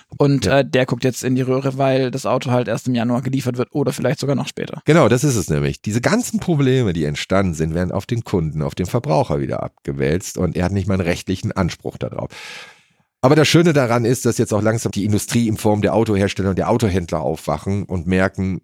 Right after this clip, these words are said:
Speaker 2: wir können da auch den Kunden nicht allein im Regen stehen lassen. Also zuletzt war das ja so, dass bei den Plug-in-Hybriden Ford, Mitsubishi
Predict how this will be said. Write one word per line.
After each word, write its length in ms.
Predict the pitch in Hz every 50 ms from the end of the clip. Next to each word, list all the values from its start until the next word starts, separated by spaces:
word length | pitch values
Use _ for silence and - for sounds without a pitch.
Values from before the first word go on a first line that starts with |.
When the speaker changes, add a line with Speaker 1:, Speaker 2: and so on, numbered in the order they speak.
| _ -
Speaker 2:
wir 160 | - 110 90
können 380 | - - 110 113 113 107 90 -
da 180 | - 101 101 82
auch 160 | 92 104 -
den 160 | - - 87
Kunden 240 | - - 117 113 104
nicht 220 | 101 101 - 98
allein 200 | 92 92 90 90
im 120 | 92 82 76
Regen 240 | 85 90 85 87
stehen 380 | 82 - - 71 69 69 65 65
lassen. 580 | 65 55 50 52 - - - 69 64 62 62 -
Also 320 | - 78 80 73 85 78
zuletzt 680 | - - - 92 87 98 107 - - - - - - -
war 200 | 80 80 87 87
das 180 | 90 85 -
ja 100 | - 82
so, 120 | 78 87 82
dass 160 | 85 78 -
bei 100 | - 80
den 140 | 78 78 -
Plug-in-Hybriden 640 | - 78 76 - 82 85 87 90 80 - 85 80 78
Ford, 500 | - - 92 90 90 90 87 87 - -
Mitsubishi 840 | 87 82 - - - 80 - - 95 90 - - - 95 90 87 85